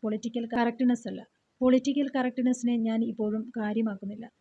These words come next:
നീ പറയുന്നത് പോലെ ജീവിക്കാൻ എനിക്ക് സൗകര്യമില്ല. ഞാൻ പറയുന്നത് നിനക്ക് സൗകര്യമുണ്ടേൽ കേട്ടാൽ മതി. ആ കഥാപാത്ര രൂപീകരണത്തിന്റെ പ്രശ്നമാണ്.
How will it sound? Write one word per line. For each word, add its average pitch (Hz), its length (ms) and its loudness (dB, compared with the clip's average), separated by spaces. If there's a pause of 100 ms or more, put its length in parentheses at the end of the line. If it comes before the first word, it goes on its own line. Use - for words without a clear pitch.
(200)
നീ 220 160 2
പറയുന്നത് 226 460 2
പോലെ 233 220 -2
ജീവിക്കാൻ 220 640 -6
എനിക്ക് 220 220 -2
സൗകര്യമില്ല. 208 640 -2 (560)
ഞാൻ 254 200 2
പറയുന്നത് 233 580 0
നിനക്ക് 214 380 -2 (100)
സൗകര്യമുണ്ടേൽ 208 720 -2
കേട്ടാൽ 196 340 -8
മതി. 190 220 -10
ആ 247 40 2
കഥാപാത്ര 247 580 0
രൂപീകരണത്തിന്റെ 226 640 -2
പ്രശ്നമാണ്. 208 540 -6